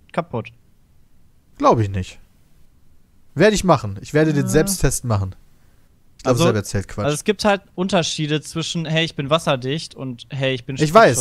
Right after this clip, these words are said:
Speaker 2: es gibt
Speaker 1: spritzschutzgeschützt.“
Speaker 2: Unterschiede, es gibt Unterschiede, definitiv,
Speaker 1: Also die
Speaker 2: aber ich mein
Speaker 1: I-P-Klasse, die, die da ist, ist halt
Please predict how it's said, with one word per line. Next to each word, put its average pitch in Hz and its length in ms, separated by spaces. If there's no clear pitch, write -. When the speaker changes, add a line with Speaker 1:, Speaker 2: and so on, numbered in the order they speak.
Speaker 2:
es 131 140
gibt 170 160
Speaker 1:
spritzschutzgeschützt.“ - 40
Speaker 2:
Unterschiede, 185 560
es 160 200
gibt 220 160
Unterschiede, 139 500
definitiv, 131 420
Speaker 1:
Also 120 140
die 110 60
Speaker 2:
aber - 80
ich 107 100
mein 180 240
Speaker 1:
I-P-Klasse, 180 540
die, 156 300
die 143 160
da 147 260
ist, 170 260
ist - 220
halt 151 460